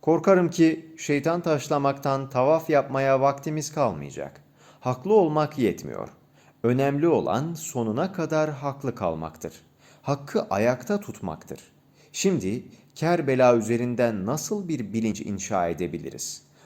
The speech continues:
Nasıl bir direnç oluşturabiliriz?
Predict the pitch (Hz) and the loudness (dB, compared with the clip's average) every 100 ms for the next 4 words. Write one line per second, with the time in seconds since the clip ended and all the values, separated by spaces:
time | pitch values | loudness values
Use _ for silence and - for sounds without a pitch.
0 | - - 127 165 - 170 123 110 92 - | -18 -2 0 2 2 0 -2 -4 -4 -2
1 | 104 101 92 87 - 92 92 - 95 90 | -2 0 -2 -6 -8 -8 -8 -10 -8 -6
2 | 85 78 78 - - | -6 -8 -8 -10 -12